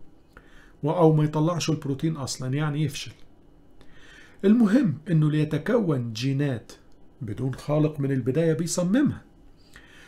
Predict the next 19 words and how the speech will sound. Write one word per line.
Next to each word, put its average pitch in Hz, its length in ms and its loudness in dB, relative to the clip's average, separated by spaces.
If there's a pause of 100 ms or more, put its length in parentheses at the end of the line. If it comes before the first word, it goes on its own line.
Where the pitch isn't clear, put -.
(120)
فلابد 170 760 2
إنه 139 280 -2
الطبيعة 139 680 -2
تكون 151 420 -4
بطريقة 131 720 -4
عشوائية 156 760 -2
غير 151 260 -2
منظمة 127 580 -4
غير 147 260 -4
هادفة 131 440 -6
غير 139 200 -4
ذكية 170 540 -4 (520)
طلعت 131 560 -4 (320)
جين 131 520 -2
صح - 520 -6 (300)
ينتج 117 360 -6 (120)
بروتين. 185 360 -4 (1040)
حتى - 500 -4
الآن 160 440 0